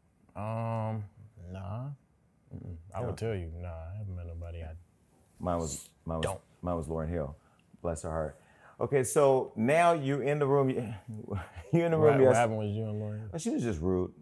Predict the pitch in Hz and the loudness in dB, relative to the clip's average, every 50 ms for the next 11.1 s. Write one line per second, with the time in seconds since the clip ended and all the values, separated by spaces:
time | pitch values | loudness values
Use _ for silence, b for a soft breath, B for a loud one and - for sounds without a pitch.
0 | - _ - 104 117 120 127 131 117 - 147 123 104 104 107 107 107 104 95 85 | -20 _ 2 4 6 8 8 6 6 4 2 2 2 2 2 4 4 2 2 2
1 | 98 95 92 92 95 95 90 76 78 92 90 90 78 107 113 117 110 95 92 85 | 0 0 0 0 0 -2 -2 0 0 2 2 4 4 4 2 2 0 2 2 2
2 | 80 69 60 82 98 - - - 104 104 101 101 95 87 95 90 85 82 73 85 | 4 4 4 4 4 4 4 2 2 4 4 2 2 0 -2 -4 -2 0 2 2
3 | 82 78 78 - - - - 58 65 80 80 - 143 131 110 127 117 107 101 - | 2 2 0 -4 -8 -16 -12 -10 -10 -10 -6 -4 -2 -2 2 2 2 2 2 -2
4 | - - - - - 160 - - 143 135 131 120 113 101 107 104 - 120 120 110 | -10 -12 -10 -6 -6 -6 -2 -2 0 2 4 4 4 4 0 0 0 -2 -2 0
5 | 101 95 87 80 104 110 110 107 101 104 104 98 90 - - - - _ _ - | 0 0 0 0 2 2 2 2 4 6 6 6 6 4 -2 -12 -20 _ _ -2
6 | 95 98 98 95 92 92 92 92 87 - - _ - 92 95 95 92 92 101 98 | 2 4 6 6 8 6 6 4 0 -4 -12 _ -2 0 2 4 4 4 2 2
7 | 92 85 - - 107 95 92 92 78 - 101 87 - - 78 76 76 78 - - | 0 0 -2 -4 -4 -2 0 -2 -2 -2 -4 -4 -4 -4 -2 -2 -2 -2 -4 -10
8 | 65 - 95 101 - - - 117 104 82 82 92 90 90 80 - - 78 76 73 | -8 -4 -4 -4 -4 -4 -4 -4 -4 -4 -4 -4 -4 -4 -4 -4 -4 -4 -2 -4
9 | - - - 53 67 73 69 - - 76 87 104 110 104 110 107 92 85 87 95 | -6 -6 -6 -4 -2 -2 -2 -4 -6 -4 -2 -2 -2 -2 -2 -2 -2 -2 -2 -2
10 | 90 85 85 95 95 78 71 78 76 - - - 80 80 82 95 92 87 85 76 | -2 -2 -2 -2 -2 -2 -4 -6 -6 -8 -10 -6 -4 -2 -2 -2 -2 -2 -4 -4
11 | 67 | -6